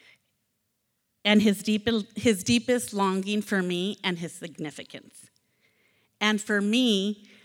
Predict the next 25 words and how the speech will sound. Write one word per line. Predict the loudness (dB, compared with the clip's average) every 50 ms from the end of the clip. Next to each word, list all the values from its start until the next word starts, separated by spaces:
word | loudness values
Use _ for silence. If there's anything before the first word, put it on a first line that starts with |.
| _ _ _ _ _
he | -10 -4 0 0 0
has | 0 -2 -6 -6 -4
just | -2 -2 -2 -2 -6 -8 -6
been | -4 -2 -2 -2 -2 -2 -2
that | -4 -4 -6 -8 -14
source, | -12 -10 -6 -6 -4 -2 -2 -4 -4 -6 -10 -14 -16 -18 -14 _ -6
um, | -4 -4 -4 -6 -8 -10 -12 -16 _ _ _ _ _ _ -20 -18 -6 -2
in | 0 2 2 2
my | 2 2 4 4 4
life, | 4 2 0 -2 -4 -6 -8 -8
going | -6 -4 -2 0 0 0
through | -2 -2 -4 -4 -6
one | -4 -2 0 0 0
of | 0 -2
the | -4 -6 -8 -14 _ _ _ -6
darkest | -2 0 0 0 0 -2 -2 -4 -4 -4 -6 -8 -10
and, | -8 -6 -6 -8 -10 -14 -18 -12 -8
uh, | -8 -6 -6 -8 -10 -12 -14 -14 -4 2
most | 4 6 6 6 4 2
challenging | 0 2 2 4 4 4 4 2 2 2 0 -2 -2
times | -4 -6 -4 -2 -2 0 0 0 0 -2 -2 -6 -10 -8 -6
two | -4 -4
years | -2 -2 -2 -2 -4 -4 -4 -4
ago. | -4 -2 0 0 0 0 -2 -4 -6 -12 -20 -20 -20 -20 -20 _ _ _ _ _ _ _ _ _ _ -20 -20 _ _ _ _ _ _ _ _ -8
Um, | -6 -4 -4 -4 -6 -8 -14